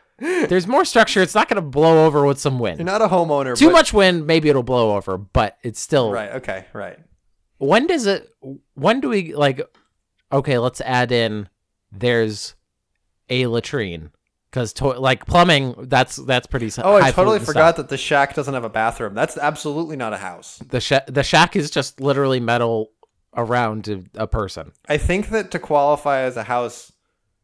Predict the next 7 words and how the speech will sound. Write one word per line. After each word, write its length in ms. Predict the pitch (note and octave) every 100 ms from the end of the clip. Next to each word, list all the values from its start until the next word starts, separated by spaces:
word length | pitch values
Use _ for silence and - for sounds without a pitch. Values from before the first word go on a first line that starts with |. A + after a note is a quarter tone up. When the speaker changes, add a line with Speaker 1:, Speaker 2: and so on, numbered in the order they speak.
| _ _
Speaker 2:
you 180 | C#3+ C3+
might 480 | C3 B2 B2+ D#3+ D#3
need 340 | C#3 C#3 C#3
indoor 440 | B2 B2+ C3+ C3+ C3
pro-, 180 | -
plumbing. 560 | C#3+ - E3 D3 F2+ F2+ _
I, 160 | A#2+